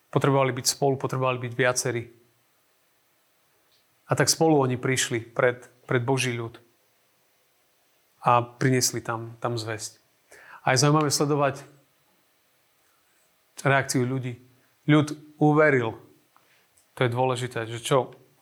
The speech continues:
Že uverili, že Hospodin navštívil Izraelcov. Videli ich trápenia a tak sa iba sklonili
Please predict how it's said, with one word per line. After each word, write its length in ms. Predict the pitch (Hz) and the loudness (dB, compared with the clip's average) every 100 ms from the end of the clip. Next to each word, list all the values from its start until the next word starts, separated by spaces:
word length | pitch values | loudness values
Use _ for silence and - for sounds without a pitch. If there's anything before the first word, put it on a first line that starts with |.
| - | -6
Že 160 | 123 - | -4 2
uverili, 720 | 170 170 170 156 147 135 - - _ _ _ _ _ _ _ _ - _ _ _ | 4 6 6 4 2 0 -6 -20 _ _ _ _ _ _ _ _ -20 _ _ _
že 160 | 135 120 | 0 2
Hospodin 400 | 131 - 135 127 | 2 0 -2 0
navštívil 480 | 123 123 - 120 120 | 0 0 -2 -2 -2
Izraelcov. 720 | 113 113 110 110 - 113 113 _ _ _ _ _ _ _ _ _ _ _ _ _ _ _ _ _ _ _ _ _ _ 147 | -2 0 -2 -4 -8 -10 -14 _ _ _ _ _ _ _ _ _ _ _ _ _ _ _ _ _ _ _ _ _ _ 2
Videli 320 | 139 131 123 | 4 6 4
ich 80 | 117 | 0
trápenia 640 | 123 117 - 117 113 110 - _ _ _ _ - | 2 2 0 -6 -6 -10 -16 _ _ _ _ -4
a 20 | 120 | 0
tak 80 | |
sa 160 | 120 123 | 0 0
iba 160 | 113 110 | -2 -2
sklonili 680 | - 131 127 123 117 113 | -2 -2 -2 -2 -4 -6